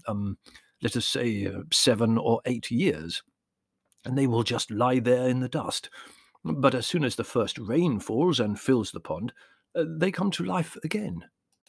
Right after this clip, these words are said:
Uh, here is, uh, if you just take the glass a minute and look, um, an exceptionally fine hydra. Through the glass, there sprang to life a tiny fragment of weed, to which was attached the long, slender, coffee-coloured column, at the top of which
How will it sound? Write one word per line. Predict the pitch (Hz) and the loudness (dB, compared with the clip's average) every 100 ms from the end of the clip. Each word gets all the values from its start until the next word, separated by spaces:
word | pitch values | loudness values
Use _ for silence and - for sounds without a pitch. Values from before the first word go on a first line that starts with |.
| - | -8
Uh, | 117 | -6
here | - 247 143 104 | -2 2 2 2
is, | 90 | -4
uh, | - 104 104 101 - - | -4 -4 -4 -6 -10 -10
if | 123 131 - | -6 -4 -4
you | 104 | -4
just | 107 - | -4 -4
take | - 98 | -4 -6
the | - 95 | -8 -6
glass | 113 107 95 | -2 -2 -2
a | 101 | -2
minute | 98 95 | -2 -4
and | 101 | -4
look, | 101 147 - - - - | -4 -4 -10 -18 -14 -4
um, | 170 165 | -2 0
an | 151 | 0
exceptionally | 151 - 240 233 - 107 110 | 2 2 2 0 -2 0 0
fine | - - 208 147 95 | -2 0 2 2 0
hydra. | 107 - - 214 147 175 82 - - _ _ _ _ _ _ _ _ _ _ _ | -2 -4 -4 -2 -2 -4 -6 -8 -12 _ _ _ _ _ _ _ _ _ _ _
Through | - 147 | 0 2
the | 156 | 4
glass, | 135 87 87 - - - _ _ - | 4 2 0 -8 -12 -20 _ _ 0
there | 117 | 0
sprang | - 127 120 | 2 2 2
to | 117 | 2
life | 123 107 - | 2 2 -2
a | - | -6
tiny | - 110 117 | -4 -2 -2
fragment | - 117 107 101 | 0 0 -2 -4
of | 113 | -2
weed, | 110 90 90 - _ _ - | -2 -2 -6 -12 _ _ -4
to | 139 | 0
which | 156 - | 0 2
was | 170 | 0
attached | 170 - - - | 0 -2 -2 -2
the | 120 | 2
long, | 127 127 139 | 4 2 0
slender, | - 131 110 107 | 0 -2 -2 -2
coffee-coloured | - 120 - 117 120 110 - | -4 -6 -6 -6 -4 -4 -4
column, | - 131 87 82 - _ _ - | -2 0 0 -6 -12 _ _ -6
at | 117 | -4
the | - | -4
top | - - | -4 -4
of | 95 | -4
which | 87 - - | -6 -10 -14